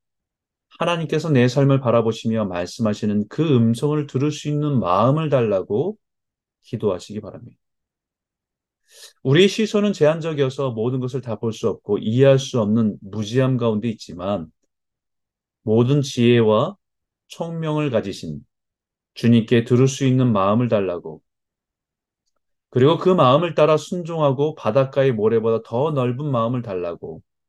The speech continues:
기도하며 주님의 평화를 맛보고 누리는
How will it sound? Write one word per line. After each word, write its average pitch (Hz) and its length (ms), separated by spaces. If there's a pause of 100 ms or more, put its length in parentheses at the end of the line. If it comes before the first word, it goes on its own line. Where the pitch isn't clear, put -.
(180)
기도하며 98 760 (920)
주님의 120 480
평화를 131 420
맛보고 98 580
누리는 98 460